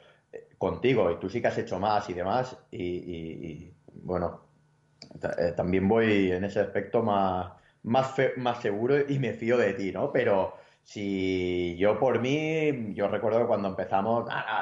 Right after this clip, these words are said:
ah, eh, subimos al perdido, el día que nos hemos puesto, subimos sí o sí, sí o sí. Y venga, eh, claro.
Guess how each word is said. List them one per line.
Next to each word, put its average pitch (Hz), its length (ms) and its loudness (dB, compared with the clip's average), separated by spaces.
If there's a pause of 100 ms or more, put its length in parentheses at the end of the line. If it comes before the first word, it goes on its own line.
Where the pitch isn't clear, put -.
(100)
ah, 98 100 0 (100)
eh, 92 40 -12
subimos 95 340 -4
al 98 140 0
perdido, 98 640 2 (200)
el 71 60 -12
día 92 160 0
que 110 120 0
nos 120 120 -2
hemos 113 260 0
puesto, 127 300 2
subimos 123 460 0
sí - 180 -6
o 117 80 -4
sí, 117 240 -4
sí 123 160 0
o 120 100 4
sí. 110 300 0 (420)
Y 107 280 0
venga, 117 320 0 (260)
eh, - 80 -4
claro. 107 540 0